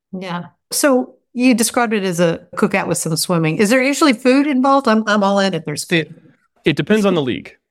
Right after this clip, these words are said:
Speaker 2: In the past, we've had food trucks. We've had cookouts. We've had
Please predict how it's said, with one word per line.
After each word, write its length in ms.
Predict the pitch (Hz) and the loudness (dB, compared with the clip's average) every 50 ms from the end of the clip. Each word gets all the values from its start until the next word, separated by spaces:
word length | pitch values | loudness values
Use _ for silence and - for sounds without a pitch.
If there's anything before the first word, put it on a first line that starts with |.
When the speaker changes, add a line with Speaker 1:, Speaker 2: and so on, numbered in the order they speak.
| _ _ - | _ _ -4
Speaker 2:
In 80 | 113 117 | -2 -2
the 60 | 107 | -2
past, 340 | - 135 131 135 127 - - | -2 -4 -4 -4 -4 -4 -4
we've 120 | 123 117 | -2 -2
had 360 | 123 113 110 107 104 104 - | -2 -2 -2 -2 -4 -6 -6
food 220 | - - 196 175 - | -2 0 0 0 0
trucks. 400 | - - 117 101 92 - - - | 0 0 0 0 -2 -4 -4 -4
We've 140 | 117 113 | -2 -2
had 220 | - 127 123 127 - | 0 -2 -4 -4 -4
cookouts. 640 | - 185 170 - - 110 90 78 - - - - | -4 -4 -2 -2 -4 -4 -4 -6 -8 -10 -8 -4
We've 220 | 123 120 120 113 113 | 0 0 0 0 -2
had 300 | 127 120 120 120 117 | -4 -4 -4 -6 -8